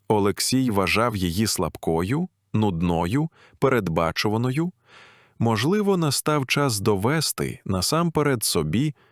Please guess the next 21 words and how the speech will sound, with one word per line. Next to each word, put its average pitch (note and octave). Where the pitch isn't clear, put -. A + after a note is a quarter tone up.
що -
це E2
не F#2+
так. -
Наступного B2
дня C#3+
вона B2+
прийшла C3
на G2
роботу A2
і D#3
зайшла C#3
до E3
кабінету A#2
Варвари F2+
Петрівни. D2
"Я C#3
згодна", — A2
сказала A#2+
вона G2
твердо. -